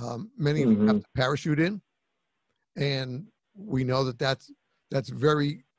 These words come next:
Speaker 1: a very balanced system of weights and measures to be able to, to do that
Speaker 2: Right.
Speaker 1: parachute. Um, and, uh, they use a tremendous amount of calories in their work when they're out on the ground. And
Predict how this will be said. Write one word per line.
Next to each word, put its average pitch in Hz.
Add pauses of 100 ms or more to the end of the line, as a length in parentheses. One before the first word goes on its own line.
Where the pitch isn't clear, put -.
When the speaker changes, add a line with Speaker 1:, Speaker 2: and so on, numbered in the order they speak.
(500)
Speaker 1:
a 135
very 135
balanced 135
system 131
of 107 (360)
weights 143
and 123
measures 165 (240)
to 160
be 139
able 131
to, 127 (100)
to 135
do 127
that 156
Speaker 2:
Right. -
Speaker 1:
parachute. 143 (500)
Um, 123 (640)
and, 131 (300)
uh, - (100)
they 135
use 156 (220)
a -
tremendous 156
amount 151
of 110
calories 151
in 127
their 113
work 135
when 131
they're 117
out 131
on 147
the 139
ground. 190 (640)
And 127